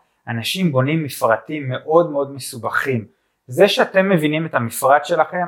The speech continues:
זה לא אומר שהספק הסיני שתפנו אליו יבין אותו. ולכן אני ממליץ לעשות מפרט שהוא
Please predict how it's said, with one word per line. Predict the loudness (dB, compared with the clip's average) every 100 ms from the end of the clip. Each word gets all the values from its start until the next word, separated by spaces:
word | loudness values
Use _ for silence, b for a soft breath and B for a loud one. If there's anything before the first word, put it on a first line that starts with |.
| -8
זה | -6 2
לא | 4
אומר | 4
שהספק | -4 -8 -10 -4 -2 -2
הסיני | -6 -8 -6 -6
שתפנו | -10 -10 -14 -4 4
אליו | 6 4 0
יבין | -6 -8
אותו. | -10 -14 -20 _ _ _ _ _
ולכן | 4 4 4 0
אני | 0
ממליץ | -4 -8 -4 -4 -6 -8 0
לעשות | 0 0 -12
מפרט | -14 -2 0 0
שהוא | -4